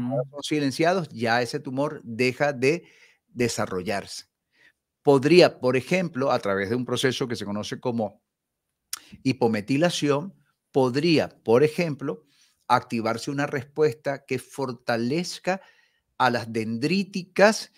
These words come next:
en su capacidad de identificar a las células cancerosas. Podrían activarse genes que pongan en marcha una respuesta mucho más contundente de aquellas mol-, de aquellas células que son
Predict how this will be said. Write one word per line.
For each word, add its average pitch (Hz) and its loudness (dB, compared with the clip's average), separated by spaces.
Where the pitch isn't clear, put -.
en 139 2
su 139 -4
capacidad 131 0
de 165 0
identificar 139 0
a 190 0
las 151 -2
células 127 -4
cancerosas. 101 -10
Podrían 147 4
activarse 123 0
genes 175 0
que 139 -6
pongan 135 -4
en 131 -4
marcha 139 -4
una 151 -4
respuesta 139 -6
mucho 143 -8
más 135 -6
contundente 143 -2
de 135 6
aquellas 156 2
mol-, 139 -2
de 123 0
aquellas 143 2
células 170 0
que - -4
son 180 -2